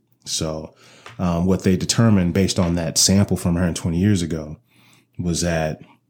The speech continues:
Joseph Magnus used sherry finishing. So they wanted to reconnect with that and focus on the legacy. So the product that they came out with also was finished in sherry cask. And, you know, we were talking about Kansas City earlier, um,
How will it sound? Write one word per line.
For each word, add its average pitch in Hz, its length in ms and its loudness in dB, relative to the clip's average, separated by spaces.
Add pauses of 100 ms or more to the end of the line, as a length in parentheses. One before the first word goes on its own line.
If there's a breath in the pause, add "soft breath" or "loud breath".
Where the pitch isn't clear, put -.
(760)
Joseph 98 380 2
Magnus 87 480 2
used 87 160 2
sherry 90 260 2
finishing. 85 640 -2
So 87 160 -2
they 82 80 -2
wanted 82 280 0
to 80 280 -4 (360 loud breath)
reconnect 92 600 0
with - 140 -6
that 104 400 0 (280 loud breath)
and 90 160 2
focus - 380 0
on 87 100 2
the 82 60 0
legacy. 85 600 -2 (100)
So 82 440 -2 (240)
the 80 300 0
product 95 320 0
that 80 60 -6
they 123 120 4
came 87 240 2
out 73 140 -8
with 80 260 -8 (640 loud breath)
also 107 340 2
was 78 120 -4
finished 82 320 -2
in 80 60 -2
sherry - 300 -4
cask. - 500 -14 (720 soft breath)
And, 101 140 4
you 107 40 6
know, 87 120 4
we 107 120 6
were 104 60 6
talking 98 280 2
about 87 180 0
Kansas 92 280 2
City 123 240 4
earlier, 80 400 -2 (600 loud breath)
um, 76 420 -4